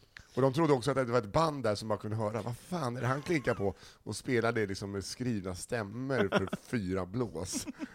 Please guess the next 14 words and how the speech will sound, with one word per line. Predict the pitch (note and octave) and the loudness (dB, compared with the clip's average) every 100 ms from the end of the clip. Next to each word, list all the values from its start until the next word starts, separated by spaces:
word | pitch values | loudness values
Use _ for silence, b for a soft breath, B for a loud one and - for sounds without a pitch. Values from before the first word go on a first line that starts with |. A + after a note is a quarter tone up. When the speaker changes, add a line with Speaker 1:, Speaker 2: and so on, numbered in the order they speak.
| E4 - - - _ _ B B B B B B B B B | -12 -14 -18 -20 _ _ B B B B B B B B B
Speaker 2:
Eh, | C3 A#2+ B2 G2+ G2 F#2 | 0 0 0 -4 -4 -6
o-, | - - - - | -8 -10 -10 -2
ord | D#3+ D#3+ C#3 | 2 0 -2
som | D3+ | -4
jag | C#3 C3+ | -4 -4
spelar | C3+ B2 | -2 0
med | B2 A2+ | 0 -2
att | |
jag | G#2 G#2 | -2 -6
fattar. | - - G#2+ | -8 -10 -12
Blås | C3 D#3+ D#3+ | -4 0 0
är | B2 | -2
blåsinstrument, | B2+ A#2+ F2+ - F#2 - | -6 -6 -8 -12 -12 -12
alltså. | - | -14